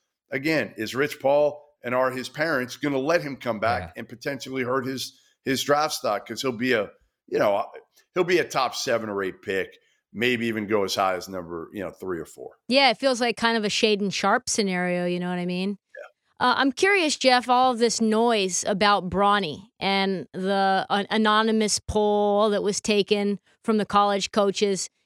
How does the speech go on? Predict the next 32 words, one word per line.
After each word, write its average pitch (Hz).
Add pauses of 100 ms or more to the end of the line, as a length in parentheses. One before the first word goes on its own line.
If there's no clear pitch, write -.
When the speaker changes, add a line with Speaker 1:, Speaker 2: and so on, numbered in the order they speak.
(100)
Speaker 3:
uh, 190
D 208
one 202
college 196
coaches, 196
and 185
none 202
of 196
'em 196
said 190
that 190
he 202
would 190
make 185
the 180
starting 180
team. 196 (320)
Uh, 185
is 254
that 571
legit? 202
Is 190
that 247
something 247
that 196
still 220
has 208
some 190
time 202
to 190
go? 190
And 180